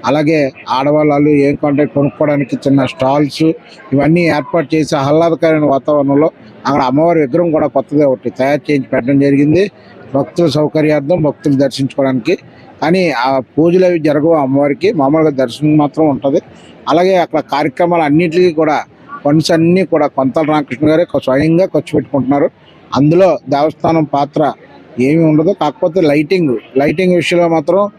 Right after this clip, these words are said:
గతంకి భిన్నంగా ఏటుకొప్పక వారి లైటింగ్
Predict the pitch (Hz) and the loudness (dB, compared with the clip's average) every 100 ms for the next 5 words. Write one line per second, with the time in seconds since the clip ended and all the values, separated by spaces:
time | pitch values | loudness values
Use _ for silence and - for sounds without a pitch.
0 | - - 104 131 - 180 170 151 147 160 | -20 -14 -6 -4 -2 -2 0 0 2 2
1 | 180 185 165 - _ - - - 147 151 | 2 2 0 -4 _ -20 -20 -6 -4 -2
2 | 180 170 175 165 165 156 147 170 151 143 | -2 -2 -2 0 0 0 0 0 2 2